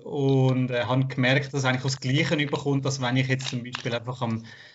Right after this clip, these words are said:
Film, der auf Platz eins ist, einfach hundert Punkte gebe und dann einfach weiter einfach absteige und Platz zwei neunundneunzig Punkte und so. Und schlussendlich ist es immer so ein bisschen das Gleiche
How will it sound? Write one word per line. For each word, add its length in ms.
Film, 320
der 100
auf 220
Platz 260
eins 340
ist, 160
einfach 200
hundert 300
Punkte 320
gebe 440
und 220
dann 120
einfach 300
weiter 240
einfach 200
absteige 440
und 80
Platz 240
zwei 180
neunundneunzig 480
Punkte 300
und 60
so. 180
Und 160
schlussendlich 400
ist 100
es 60
immer 200
so 100
ein 40
bisschen 300
das 220
Gleiche 240